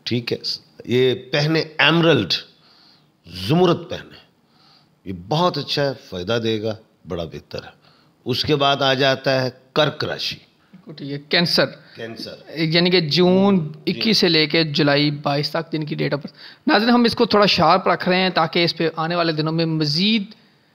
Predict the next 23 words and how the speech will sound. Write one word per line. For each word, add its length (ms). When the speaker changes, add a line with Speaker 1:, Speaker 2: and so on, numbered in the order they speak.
Speaker 2:
हम 140
इस 80
पे 140
वीडियोज़ 340
भी 100
करेंगे, 340
और 140
जो 260
आप 480
पत्थरों 280
के 80
बारे 200
में 80
अपनी 180
date 260
of 100
birth 140
के 260
और 100
नाम 220
के 140
हिसाब 220
से 320